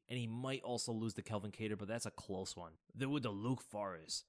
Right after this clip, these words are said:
what adjustments does Darren Till need to make in order to start beating top contenders? Do you see any matchups that would be good for him in order to get a win and build back the hype after knocking out Cowboy? Looking at the rankings, seems like his options are Uriah Hall, Hermanson, Costa, or maybe Strickland.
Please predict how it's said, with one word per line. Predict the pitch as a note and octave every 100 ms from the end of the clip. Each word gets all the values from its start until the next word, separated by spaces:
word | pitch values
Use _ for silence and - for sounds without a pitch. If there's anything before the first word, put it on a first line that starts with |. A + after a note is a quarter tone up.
| -
what | A#2+ E3
adjustments | D3 C#3+ C3+ C#3 B2
does | A2
Darren | G2+ B2 B2
Till | B2+ A#2+
need | A#2 -
to | A#2
make | A#2 A2+
in | A2+
order | G#2 B2 A#2+
to | B2
start | - A2+ G#2 G2
beating | G#2+ A2
top | F#2+ F#2 -
contenders? | F#2+ B2 A2+ F2+
Do | G#2
you | A#2
see | - A#2+
any | B2
matchups | B2 A#2+ A#2+ A2+ -
that | G2+ G#2+
would | G2
be | G2 F2+
good | G#2+ E3+
for | -
him | G2+ F2+ F#2+
in | G2
order | A2 B2 A#2+
to | A#2
get | G#2 G2
a |
win | F#2 G2+ E2 -
and | B2+ G#2
build | C3 C3+ C3
back | C3+ -
the | B2
hype | G#2+ A#2+ -
after | A2 A#2+ A#2+
knocking | A2 G#2 G#2+
out | F2
Cowboy? | A2 A#2+ G2+ E2 E2+ -
Looking | B2+ D#3+ F3+
at | E3+
the | A#2+
rankings, | B2 C3+ B2
seems | - C#3+ C3+
like | B2
his | B2
options | G#2 A#2 - F#2
are | F2 G#2
Uriah | G2 G2 A#2+ C#3
Hall, | G#2+ A2+ F#2+
Hermanson, | A#2 A#2 G#2+ A#2
Costa, | - G#2+ G2+ A2
or | G2 A2+
maybe | G2+ A2+ A#2+
Strickland. | A2 - C3 G#2